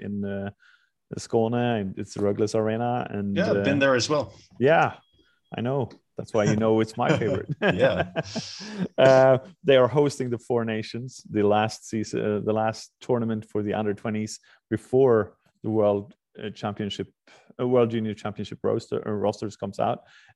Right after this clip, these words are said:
Speaker 1: and, uh, Finland's roster will not fa-, have any cuts before this tournament, and, and Oliver Kapanen is in that, and it,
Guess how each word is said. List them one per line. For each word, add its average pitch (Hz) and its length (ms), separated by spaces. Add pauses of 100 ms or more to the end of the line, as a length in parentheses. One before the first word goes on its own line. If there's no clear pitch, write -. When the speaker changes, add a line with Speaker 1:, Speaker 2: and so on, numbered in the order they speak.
(100)
Speaker 1:
and, 110 340
uh, 110 260 (1040)
Finland's 135 400
roster 123 340
will 113 160
not 117 360
fa-, 120 240
have 120 220
any 113 380 (160)
cuts - 400
before 117 300
this 110 240
tournament, 127 500
and, 110 300 (220)
and 104 280 (100)
Oliver 110 260
Kapanen 110 520
is 104 160 (100)
in 113 240
that, 117 320
and 110 120
it, 98 100